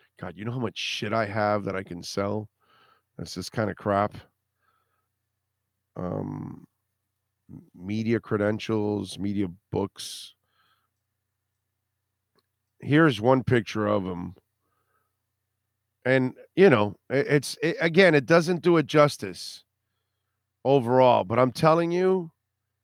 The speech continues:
that was a big son of a bitch. Jesus Christ, he was huge.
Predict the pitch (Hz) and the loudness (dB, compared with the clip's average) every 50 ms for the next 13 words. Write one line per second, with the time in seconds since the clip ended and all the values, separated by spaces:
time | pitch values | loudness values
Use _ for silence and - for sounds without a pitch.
0 | _ _ _ _ _ _ _ _ 143 139 147 - 135 139 120 95 120 123 123 110 | _ _ _ _ _ _ _ _ -2 -2 -2 -2 -4 -6 -6 -6 -6 -6 -6 -6
1 | 92 - _ _ 151 156 156 151 143 123 104 - - - - - - 151 143 131 | -8 -14 _ _ -8 -6 -6 -6 -6 -8 -10 -12 -12 -10 -10 -10 -10 -10 -10 -10
2 | 123 110 113 104 87 123 117 104 85 - - - - - - _ _ _ _ _ | -8 -8 -10 -8 -8 -6 -8 -8 -8 -10 -14 -16 -16 -18 -20 _ _ _ _ _
3 | _ _ _ _ _ _ _ _ _ - - 185 185 175 143 110 107 110 - - | _ _ _ _ _ _ _ _ _ -10 -8 -6 -4 -4 -4 -4 -6 -10 -12 -12
4 | - 143 131 107 107 110 - - 131 131 113 104 98 - - 117 117 104 85 78 | -10 -6 -6 -6 -6 -8 -10 -8 -6 -6 -6 -6 -8 -10 -10 -8 -8 -8 -8 -10
5 | - - - - | -14 -18 -20 -20